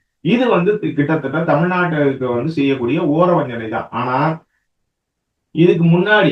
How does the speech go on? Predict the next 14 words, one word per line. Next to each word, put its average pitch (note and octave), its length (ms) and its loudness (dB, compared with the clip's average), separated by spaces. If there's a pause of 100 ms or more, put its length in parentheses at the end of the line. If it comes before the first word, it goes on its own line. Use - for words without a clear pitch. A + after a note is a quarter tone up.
எடப்பாடி D#3+ 440 0
பழனிசாமி, C#3+ 520 0
திமுக C#3 420 -2
ஆட்சிக்கு C#3 360 0
முன்னாடி B2+ 380 -4
எடப்பாடி C3+ 400 -2
பழனிசாமி B2+ 520 -4
இருந்தபோது B2 1000 -2
இந்த E3+ 300 0
அளவுக்கு D#3+ 280 2
வந்து C#3 300 0
எந்த D#3+ 300 2
விஷயத்திலுமே C3+ 680 0
வந்து C3+ 560 -2